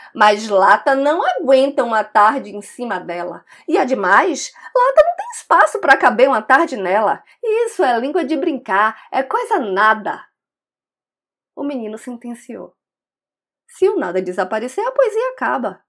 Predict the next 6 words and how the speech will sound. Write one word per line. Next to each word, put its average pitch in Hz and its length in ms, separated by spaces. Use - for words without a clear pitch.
E - 100
se - 160
internou 190 640
na 196 180
própria 269 420
casca, 185 720